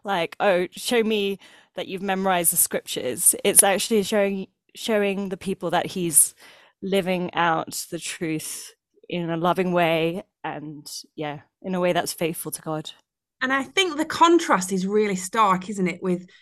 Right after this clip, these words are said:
Speaker 2: the beginning of chapter four, where the false teachers are insincere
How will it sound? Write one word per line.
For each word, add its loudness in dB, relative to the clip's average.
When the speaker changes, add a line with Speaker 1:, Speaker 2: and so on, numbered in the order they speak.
Speaker 2:
the -8
beginning 2
of 0
chapter -6
four, -2
where 4
the 6
false 4
teachers -4
are 6
insincere 2